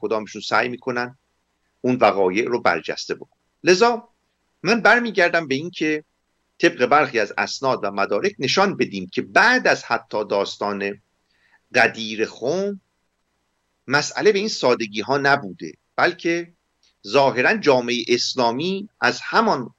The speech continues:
واقعه غدیر خم هیچگاه برداشت خلافت علی نداشته. بارها هم شما دیدید رسول الله القاب و عناوین متعددی به یاران خودش می‌داد. مثلاً معتقد بود زبیر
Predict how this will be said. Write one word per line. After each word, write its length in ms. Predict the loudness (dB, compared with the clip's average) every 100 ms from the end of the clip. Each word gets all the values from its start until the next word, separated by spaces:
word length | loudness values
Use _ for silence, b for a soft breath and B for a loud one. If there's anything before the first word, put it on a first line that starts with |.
| _
واقعه 640 | 0 4 4 2 2 4 4
غدیر 440 | 4 0 -2 -4
خم 220 | -4 -8 -8
هیچگاه 540 | -6 -4 2 2 2
برداشت 840 | 2 2 2 2 2 0 -2 -2 -2
خلافت 720 | -4 -2 2 2 0 -2 0
علی 320 | 0 0 2
نداشته. 580 | 2 2 0 -4 -12 -16 _ _ _ _ _ _ _ _ _ _ _
بارها 260 | 2 4 6
هم 80 | 2
شما 260 | -2 -2
دیدید 460 | -4 -6 -6 -4 -2
رسول 260 | -2 -2 -2
الله 240 | 0 2
القاب 340 | 0 2 2 4
و 40 |
عناوین 420 | 0 0 -2 -2
متعددی 580 | -4 -6 -6 -2 0 2
به 120 | 2
یاران 440 | 4 6 6 2 0
خودش 380 | -6 -8 -8 -10
می‌داد. 280 | -16 -20 _ _ _ _ _ _ _ _ _ _ _ _ _ _ _ _
مثلاً 240 | -2 2 4
معتقد 480 | 4 4 4 2
بود 140 | 0 -4
زبیر 600 | -2 2 4 4 2